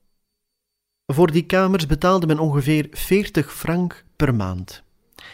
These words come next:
De kinderen beneden de vijf jaar liepen gewoon naakt. De mannen hadden als kledij alleen maar een kleine lendendoek en de vrouwen waren in een sari gehuld. Niettegenstaande,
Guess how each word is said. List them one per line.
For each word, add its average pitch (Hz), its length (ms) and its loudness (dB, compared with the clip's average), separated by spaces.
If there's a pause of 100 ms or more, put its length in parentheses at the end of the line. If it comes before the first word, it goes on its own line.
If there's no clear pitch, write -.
(240)
De 143 80 2
kinderen 185 500 4
beneden 139 460 4
de 120 120 0
vijf 143 300 0
jaar 123 300 -2
liepen 139 340 0
gewoon 147 320 2
naakt. 107 480 -2 (520)
De 127 140 0
mannen 156 360 4 (240)
hadden 147 320 4
als 135 260 2
kledij 127 500 0
alleen 135 360 0
maar 151 220 0
een 131 160 0
kleine 147 380 0
lendendoek 110 760 -2 (400)
en 117 140 -4
de 107 100 -6
vrouwen 127 500 0 (280)
waren 131 480 0 (220)
in 135 180 0
een 139 160 2
sari 107 600 -4
gehuld. - 600 -10 (1000)
Niettegenstaande, 127 1120 2